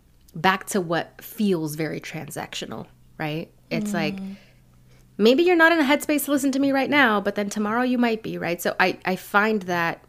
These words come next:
Speaker 1: tapping into that first, tapping into the human side of things first, always, I feel like I didn't start off that way because I felt like I couldn't.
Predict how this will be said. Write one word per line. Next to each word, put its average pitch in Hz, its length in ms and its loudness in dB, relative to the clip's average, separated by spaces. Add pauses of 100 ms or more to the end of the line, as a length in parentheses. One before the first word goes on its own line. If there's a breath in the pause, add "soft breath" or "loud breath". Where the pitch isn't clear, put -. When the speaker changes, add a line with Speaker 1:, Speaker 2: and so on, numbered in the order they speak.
(100)
Speaker 1:
tapping 190 400 -2
into 175 280 -6
that 165 200 -6
first, - 640 -6
tapping 185 360 -4
into 170 500 -8 (260 soft breath)
the 175 80 -4
human 180 440 -4
side 175 300 -6
of 180 100 -8
things 175 380 -14
first, 180 500 -6
always, 175 580 -4 (1160 soft breath)
I 208 60 0
feel 240 120 4
like 240 120 6
I 208 60 2
didn't 196 240 2
start 180 260 0
off 156 220 -2
that 190 120 -2
way 202 160 0
because 190 240 -4
I 160 80 -4
felt - 220 -6
like 165 160 -8
I 160 60 -8
couldn't. 175 420 -8